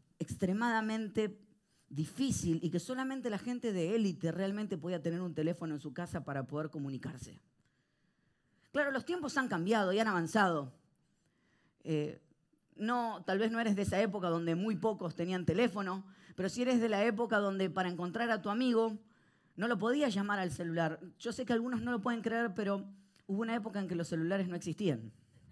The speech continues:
Y para buscar a tus amigos, ¿qué tenías que hacer? Tenías que empezar a llamarlo de casa en casa. "¿Está por ahí Pepe? ¿Está por ahí Pepe?". Y así lo ibas buscando hasta que lo podías encontrar. Te hablo de la época donde...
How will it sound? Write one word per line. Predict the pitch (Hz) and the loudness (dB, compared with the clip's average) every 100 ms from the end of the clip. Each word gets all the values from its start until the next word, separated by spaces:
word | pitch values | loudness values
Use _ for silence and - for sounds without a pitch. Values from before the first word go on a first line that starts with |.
| - _ _ _ _ _ _ _ - | -20 _ _ _ _ _ _ _ -2
Y | |
para | 175 214 | 2 4
buscar | 196 - 262 | 4 2 0
a | 269 | 0
tus | 240 240 | -2 -2
amigos, | 269 247 208 202 - _ _ _ | 0 2 0 -2 -12 _ _ _
¿qué | - | -4
tenías | 202 233 202 | -2 -2 0
que | 196 | 0
hacer? | 190 151 113 - _ _ | 0 0 -2 -12 _ _
Tenías | - 214 | -2 0
que | 220 | 0
empezar | 196 214 | -2 -2
a | 220 | -2
llamarlo | 208 214 214 | -2 -2 0
de | 190 | 0
casa | 180 220 208 | 2 0 0
en | |
casa. | 196 214 135 117 - _ _ _ _ _ _ | 0 0 0 -6 -10 _ _ _ _ _ _
"¿Está | 175 226 | 0 2
por | 233 | 4
ahí | 214 247 | 2 2
Pepe? | 208 262 262 220 - - | 0 -2 0 -2 -2 -6
¿Está | 175 208 | 0 0
por | 196 | 2
ahí | 196 208 | 2 2
Pepe?". | 233 220 | 0 0
Y | 190 | 2
así | 190 233 | 0 0
lo | 226 | 0
ibas | 233 208 | 0 -2
buscando | 190 226 214 | -4 -4 -4
hasta | 196 | -4
que | 156 | -2
lo | 143 | -2
podías | 160 160 147 | -2 -4 -6
encontrar. | 156 175 190 - _ _ _ _ _ _ _ _ - | -8 -6 -8 -10 _ _ _ _ _ _ _ _ -6
Te | - | 0
hablo | 208 226 | 2 4
de | 208 | 4
la | 214 | 4
época | 214 208 | 2 4
donde... | 190 170 | 4 4